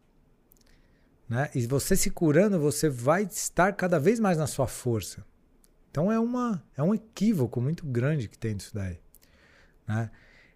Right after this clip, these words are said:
É que é confundido esse yin com o nhenhenhé, com o corpo mole, com o vitimismo. Mas isso daí também não é caminho do meio, entendeu? O caminho do meio é maturidade, autorresponsabilidade.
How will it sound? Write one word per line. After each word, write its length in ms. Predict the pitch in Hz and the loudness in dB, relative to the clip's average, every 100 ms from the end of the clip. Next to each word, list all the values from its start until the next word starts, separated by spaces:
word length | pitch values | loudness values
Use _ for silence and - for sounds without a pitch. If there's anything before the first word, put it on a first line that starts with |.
| - | -10
É 60 | - | -8
que 280 | - 165 - | 0 0 2
é 80 | |
confundido 1080 | 156 180 185 - 175 135 117 117 214 147 131 | 2 4 2 2 0 2 2 2 2 4 6
esse 280 | 135 - 135 | 6 4 0
yin 180 | 156 190 | 2 0
com 180 | 165 | 2
o 40 | 175 | 2
nhenhenhé, 680 | 175 180 196 180 143 151 127 | 4 2 4 4 4 4 2
com 460 | - 123 135 131 | 0 -2 0 0
o 40 | 127 | 0
corpo 340 | - 139 139 | 2 0 2
mole, 520 | 143 120 131 139 113 | 0 4 6 6 4
com 300 | 107 123 127 | -2 -2 0
o 40 | 131 | 2
vitimismo. 640 | 131 135 156 123 135 123 | 0 0 0 2 2 2
Mas 140 | 123 | 0
isso 140 | 165 233 | 0 2
daí 160 | 254 | 2
também 220 | 269 294 277 | 2 -2 0
não 80 | |
é 40 | 240 | 0
caminho 320 | 143 135 123 | 2 2 0
do 100 | 117 | 0
meio, 300 | 113 104 90 - _ _ _ _ - | -4 -4 -8 -16 _ _ _ _ -14
entendeu? 420 | 104 110 107 131 | -12 -6 -4 -4
O 40 | 120 | -4
caminho 320 | 107 120 175 | -6 -6 -4
do 40 | |
meio 220 | 185 226 | -4 -4
é 80 | 262 | -8
maturidade, 880 | 269 269 240 262 214 139 147 131 98 - - - | -8 -6 -4 -4 0 2 2 0 -6 -14 -20 -2
autorresponsabilidade. 1400 | 156 151 143 131 - 135 104 127 120 117 107 113 117 98 | 2 4 4 2 0 -6 -6 -6 -4 -4 -4 -4 -4 -8